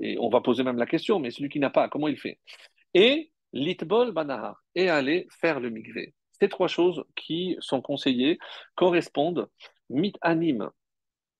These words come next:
c'est la Teshuvah, c'est le jeûne, euh, Mammon, c'est la, c'est, euh, la Tzedaka, et le Nahar, on dit que c'est la Tefila.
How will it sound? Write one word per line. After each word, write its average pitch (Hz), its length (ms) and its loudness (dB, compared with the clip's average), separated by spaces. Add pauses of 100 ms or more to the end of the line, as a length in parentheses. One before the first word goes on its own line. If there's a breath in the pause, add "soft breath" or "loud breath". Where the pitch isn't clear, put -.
(200)
c'est - 140 2
la 160 120 6
Teshuvah, 131 520 -2 (280)
c'est 127 120 2
le 110 100 4
jeûne, 123 360 -2 (420 soft breath)
euh, 120 500 4
Mammon, 139 540 0 (180)
c'est 135 80 0
la, 98 1080 -4 (280)
c'est, 117 220 4
euh, 101 440 -2
la 110 120 2
Tzedaka, 127 540 4 (360 loud breath)
et 165 260 8
le 147 220 2
Nahar, 139 520 -2 (120)
on 117 140 -8
dit 139 180 -8
que 147 120 -2
c'est 139 140 -2
la 123 80 2
Tefila. 113 460 -2